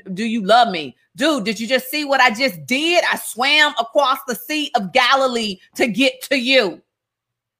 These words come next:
So John knew his boy, and he knew what these questions were doing. Now, the point I wanna make, though, is,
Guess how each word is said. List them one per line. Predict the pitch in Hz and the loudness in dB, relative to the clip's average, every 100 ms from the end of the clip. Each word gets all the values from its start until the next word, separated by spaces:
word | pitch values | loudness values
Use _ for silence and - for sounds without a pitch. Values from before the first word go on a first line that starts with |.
| _ _ _ _ _ _ _ _ _ _ _ _ _ _ _ _ _ _ _ _ _ _ _ _ _ | _ _ _ _ _ _ _ _ _ _ _ _ _ _ _ _ _ _ _ _ _ _ _ _ _
So | - 233 | -6 -4
John | 240 285 277 240 240 | -2 -2 -2 -2 -2
knew | 302 311 | -2 -2
his | 262 220 | -2 -2
boy, | 190 294 262 | 2 4 4
and | |
he | 226 294 | 2 -4
knew | 262 330 | -4 -2
what | 277 262 | -2 -4
these | 269 247 | -4 -10
questions | - 311 269 - 240 220 | -6 -2 -2 -4 -10 -6
were | 208 | -6
doing. | 180 160 320 294 160 127 - _ _ _ _ _ _ _ _ _ _ _ _ _ _ _ _ - | -4 0 0 0 -2 -6 -16 _ _ _ _ _ _ _ _ _ _ _ _ _ _ _ _ -8
Now, | 214 269 233 147 - _ _ _ _ _ _ _ _ _ _ _ _ _ _ _ | -4 0 -2 -4 -12 _ _ _ _ _ _ _ _ _ _ _ _ _ _ _
the | 190 | -8
point | 190 269 277 | -4 -2 2
I | 262 | 2
wanna | 254 220 | 0 -2
make, | 214 285 339 - | -2 -2 -2 0
though, | 220 185 | 0 0
is, | 185 175 180 180 - | 2 2 0 -4 -14